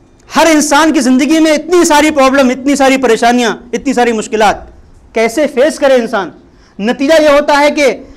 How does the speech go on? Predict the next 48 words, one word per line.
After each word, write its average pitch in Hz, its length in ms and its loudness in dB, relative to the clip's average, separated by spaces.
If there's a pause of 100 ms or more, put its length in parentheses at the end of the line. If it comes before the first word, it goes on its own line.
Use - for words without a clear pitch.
(840)
एक 330 260 2
मंजिल 330 300 2
वो 311 80 2
आती 302 280 2
है 277 200 0 (880)
कि 247 80 -2
जब 254 140 0
इंसान, 254 540 0 (680)
अगर 233 280 2
उसकी - 280 -6
ideology 240 640 2
strong 254 340 0
नहीं 254 160 0
है, 196 180 0
उसका - 280 -6
अकीदा 254 400 0
strong 247 360 0
नहीं 262 180 0
है, 214 260 -2 (580)
उसने 285 300 -2
सोचा 262 440 2
नहीं 320 200 2
है 269 80 0
दुनिया 247 320 0
के 277 120 0
बारे 262 240 2
में 247 100 -2
कि 240 80 -4
सब 262 180 -4
कहाँ 247 240 0
से 233 120 -2
आ 226 100 2
गई, 226 140 0
क्या 240 200 0
हुआ, 226 260 2 (340)
नतीजा 240 280 -2
ये 240 140 2
होता 233 200 2
है 240 120 2
कि 247 140 0 (760)
जब 277 200 0 (240)
बुरी 320 260 2
तरह 311 240 2
परेशानी 277 600 0
में 320 140 2
घिर 339 180 0
जाता 277 300 2
है 208 160 2